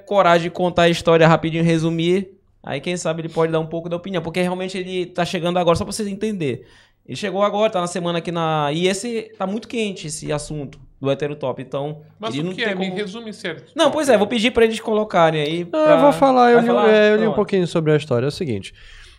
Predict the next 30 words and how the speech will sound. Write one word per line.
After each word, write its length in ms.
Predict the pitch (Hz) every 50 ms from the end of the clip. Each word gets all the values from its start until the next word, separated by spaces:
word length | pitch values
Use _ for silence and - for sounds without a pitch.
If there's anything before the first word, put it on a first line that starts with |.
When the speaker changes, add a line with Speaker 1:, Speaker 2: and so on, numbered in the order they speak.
| _ -
Speaker 3:
é, 200 | 135 135 139 139
uma 140 | 143 151 170
menina 260 | 190 196 214 214 214
muito 280 | 208 202 202 214 - 220
bonita 340 | 202 214 208 214 214 214 208
que 120 | 208 - 190
era 120 | 185 190
influencer 480 | 190 185 - 190 185 180 175 175 180 170
aqui, 420 | 175 165 - 202 214 208 202 185 156 139 127 123 120 123 120 120 - 123 123 - - 131
Speaker 2:
É 60 | 131
isso, 160 | 127 - 139
Speaker 3:
milha-, 80 | 143 160
Speaker 2:
essa 80 | 165 151
história 220 | 180 185 185 185
Speaker 3:
milhares 240 | 170 180 196 196 180
de 40 | 180
Speaker 2:
não 20 |
Speaker 3:
seguidores. 340 | - 190 175 165 170 180 160
Speaker 2:
é 20 | 156
local, 360 | 170 175 - - 180 143 117
é 40 | 113
do 100 | - -
Pará. 120 | 220 220
Speaker 3:
É, 560 | 226 226 214 180 156 151 156 170 160 143 135 139
é, 20 | 139
é 60 | 139
local, 420 | 143 151 156 156 - 123 107 107 110
é 40 | 143
Speaker 1:
Isso. 200 | 131 117 139 151
Speaker 3:
local. 300 | 160 156 - 123 110